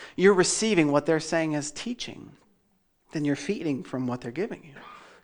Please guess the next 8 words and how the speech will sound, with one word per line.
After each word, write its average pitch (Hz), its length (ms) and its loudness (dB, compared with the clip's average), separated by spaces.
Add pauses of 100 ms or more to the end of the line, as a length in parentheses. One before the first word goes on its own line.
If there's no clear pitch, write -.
okay? - 1800 -6
<clears throat> - 560 -8
And, 190 140 8
and 185 160 6
it 175 80 4
really 240 260 4
doesn't 180 320 2
matter. 185 400 2